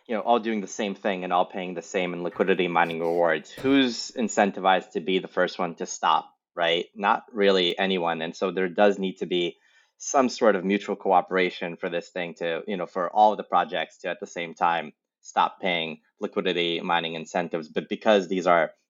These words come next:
decentralized communities with really difficult consensus building processes, maybe this process of stopping these crazy payment schemes would take far longer than it would in traditional markets where maybe people do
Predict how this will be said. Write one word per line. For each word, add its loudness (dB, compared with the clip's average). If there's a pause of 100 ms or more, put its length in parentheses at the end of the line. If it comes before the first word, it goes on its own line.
decentralized 0
communities -2
with 0 (360)
really 4
difficult 0
consensus -2
building -2
processes, -2 (460)
maybe 2
this -4 (260)
process 2
of -10
stopping -2
these -8
crazy -8
payment -4
schemes -12 (280)
would -10
take 0
far 4
longer -2
than -6
it -6
would -4
in -8
traditional -6
markets -2
where -2
maybe 2
people -2
do 4